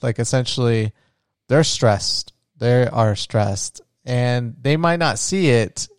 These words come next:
and they might not understand that they are, but every time I'm around them, I'm always feeling like they're stressed about something, and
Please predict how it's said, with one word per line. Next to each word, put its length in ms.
and 140
they 120
might 180
not 160
understand 420
that 100
they 140
are, 220
but 340
every 180
time 200
I'm 100
around 380
them, 160
I'm 180
always 280
feeling 260
like 200
they're 100
stressed 360
about 260
something, 720
and 460